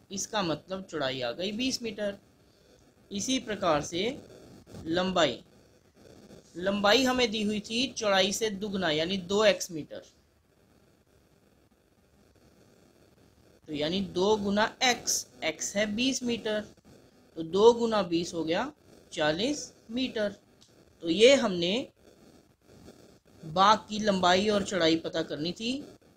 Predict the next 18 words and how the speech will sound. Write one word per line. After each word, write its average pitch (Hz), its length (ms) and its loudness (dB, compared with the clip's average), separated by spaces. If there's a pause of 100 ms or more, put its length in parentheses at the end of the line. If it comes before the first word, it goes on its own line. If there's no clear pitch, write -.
वह 160 240 0
हमने 139 260 -6
यहाँ 135 260 -6
पर 277 200 0 (480)
कर 170 160 0
दी - 180 -12
है। - 160 -20 (720)
तो 160 40 -20
बच्चों, 226 380 0 (340)
ये 185 180 -2
बड़ा 202 200 2 (320)
आसान 202 360 0
सा 240 160 -2
सवाल 139 320 -2
था। 190 180 0 (500)
आशा 135 280 -2
करता 240 320 -2
हूँ 262 260 0